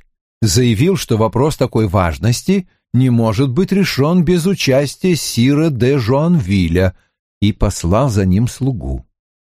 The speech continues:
Присутствующие молча ждали его появления. Наконец дверь открылась, но им снова пришлось ждать. Не сразу появился последний сподвижник Людовика Святого.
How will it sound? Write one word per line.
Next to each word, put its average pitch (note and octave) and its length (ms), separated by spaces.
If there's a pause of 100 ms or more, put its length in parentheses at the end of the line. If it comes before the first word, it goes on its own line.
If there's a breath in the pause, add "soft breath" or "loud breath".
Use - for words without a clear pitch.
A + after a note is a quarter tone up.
(380)
Присутствующие E3+ 1040 (360)
молча F#3+ 520
ждали D3+ 420
его B2+ 340
появления. D#2+ 800 (560)
Наконец A#2+ 720
дверь G#2 440
открылась, B2+ 960 (460)
но F2+ 100
им D3+ 140
снова B2+ 400
пришлось F3+ 460
ждать. D#2 480 (400)
Не C3+ 140
сразу F3 600
появился F3 640
последний C#3+ 680
сподвижник B2 800
Людовика C3 600
Святого. B2+ 680